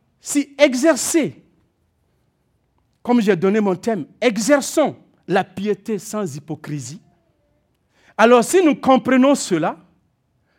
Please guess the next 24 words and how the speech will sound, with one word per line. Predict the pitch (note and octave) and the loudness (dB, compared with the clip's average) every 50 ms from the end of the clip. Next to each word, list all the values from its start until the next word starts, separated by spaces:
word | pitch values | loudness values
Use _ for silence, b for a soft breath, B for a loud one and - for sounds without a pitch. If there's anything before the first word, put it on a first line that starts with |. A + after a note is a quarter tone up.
| b b b b b | b b b b b
alors | b G#3 A3 A#3 G#3+ A3 - _ | b 0 2 2 0 0 -4 _
pourquoi | - E4 F4 E4 - - F#4 F#4 F4+ | 2 4 4 4 4 6 6 6 8
nous | C#4 B3 G#3 | 6 4 2
devons | D3+ G#3+ G#3 G#3 B3+ B3+ | 2 2 4 4 4 4
le | G#3+ F3+ | 4 2
faire ? | E3 - - G#3+ F#3 D3+ B2+ A2 A2 A#2 _ _ _ b b b b b | 0 0 0 0 0 0 0 -4 -10 -16 _ _ _ b b b b b
Nous | G#3 A3+ B3+ G#3+ | 0 2 4 4
venons | A#3 C4+ D4 D#4+ D4 | 4 4 4 4 4
de | C4 | 4
voir | A#3+ F3+ A3+ C4+ C4 C4 | 2 2 2 2 2 2
que | - A#3+ | 2 2
la | G#3+ F#3 F3 | 2 2 2
définition | C#3+ A#3+ A#3+ - A#3 A#3+ A#3 - - C#4 C#4+ | 2 0 -2 0 -2 -4 -4 -2 -2 -2 -2
de | G3+ F3 | -2 -4
l'hy-, | F3 E3 F#3 G3+ | -4 -4 -6 -6
de | F3 G3 E3 D#3+ D3+ D#3+ | -8 -8 -10 -8 -8 -6
l'hypocrisie, | D#3 G3+ F3 - F#3+ F#3+ - F#3+ F#3+ F3+ G#3 | -6 -6 -6 -6 -6 -6 -6 -8 -8 -8 -8
c'est | - E3+ D3 | -8 -8 -8
que | - F3+ | -6 -6
c'est, | D#3 - D3 B2 G#2 - _ _ _ _ _ _ _ _ _ | -8 -8 -10 -14 -14 -18 _ _ _ _ _ _ _ _ _
que | G#3 G3 | -2 -2
c'est | - - G3+ F3 F#3 A#3+ C#4 - _ _ _ | -2 -2 -2 -2 -2 -4 -6 -12 _ _ _
être | - F3+ - F#3+ F#3 | -8 -6 -6 -4 -4
malhonnête. | E3 D#3 C#3+ C#3 C3 C3+ C3+ B2 - _ _ _ | -4 -4 -4 -4 -6 -8 -10 -14 -16 _ _ _